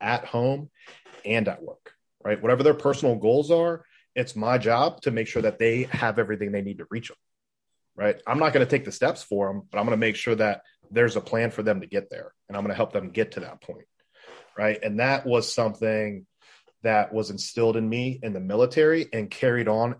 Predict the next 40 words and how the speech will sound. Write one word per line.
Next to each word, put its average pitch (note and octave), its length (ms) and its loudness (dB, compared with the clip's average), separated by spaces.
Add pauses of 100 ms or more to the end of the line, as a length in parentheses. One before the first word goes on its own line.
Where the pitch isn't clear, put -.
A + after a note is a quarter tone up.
throughout A2 380 0
my A2 160 0
career. A2 640 -2 (160)
That A2+ 240 2
was, G#2 400 -6
was A2 180 -4
something A#2 280 -2
that G2+ 160 -6
set A2+ 240 -4
me A2 80 -2
apart G#2 420 0
from F#2+ 540 -6
the G#2+ 80 -8
rest G2 200 -6
of G2+ 60 -10
my F2 100 -10
peers, - 480 -20 (240)
right? F#2+ 280 -6
And G#2 100 -4
that's, A#2+ 160 2
I C3+ 80 6
think C3+ 240 -2
that's B2+ 180 0
something B2+ 280 0
that G2+ 140 -2
a G2+ 40 -4
lot G#2 160 -2
of - 80 -8
people G2+ 220 -8
miss. G#2 460 -6 (600)
And G2 520 -4
that A2 280 -2
leadership C3+ 540 0
and G2 120 -6
manager, B2 480 0 (160)
right, A2+ 240 -2
that G2+ 140 -4
you G#2 60 -12
talked B2+ 280 0
about, F#3 340 -2